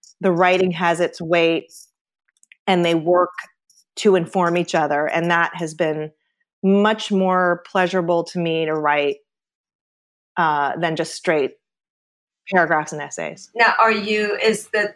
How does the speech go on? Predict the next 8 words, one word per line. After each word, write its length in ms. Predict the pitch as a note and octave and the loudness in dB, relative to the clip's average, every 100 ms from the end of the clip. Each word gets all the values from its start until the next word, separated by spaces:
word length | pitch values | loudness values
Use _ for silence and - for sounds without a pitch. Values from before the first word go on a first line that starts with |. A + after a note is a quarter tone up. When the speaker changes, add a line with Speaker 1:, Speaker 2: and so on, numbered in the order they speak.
| - | -6
Speaker 2:
the 100 | G#3+ | -6
typography 960 | A3 A3 G#3+ G#3 A3 - A3 G#3+ G#3+ G#3 | -6 -2 -2 0 -4 -4 -2 -2 -4 -6
that 160 | G#3 G3+ | -8 -4
you're 160 | A3 | -4
doing, 460 | - G#3 A3 A#3 A3+ | -4 -6 -6 -8 -8
is 160 | F#3+ F3 | -8 -6
this 420 | F3+ F3 F3 - | -6 -6 -8 -12
c-, 80 | - | -14